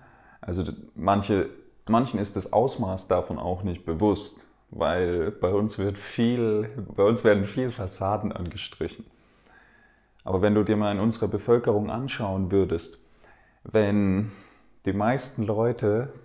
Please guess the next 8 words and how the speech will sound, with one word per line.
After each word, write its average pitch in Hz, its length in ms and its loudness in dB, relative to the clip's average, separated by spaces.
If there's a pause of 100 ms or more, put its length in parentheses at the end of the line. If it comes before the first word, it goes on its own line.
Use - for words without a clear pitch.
(1900)
nicht 131 240 -2
mehr 110 120 2
mit 104 160 2
ihren 90 220 -4
Hilfsmitteln, 131 720 0
mit 85 140 -2
ihren 82 240 -6
Krücken, 127 640 0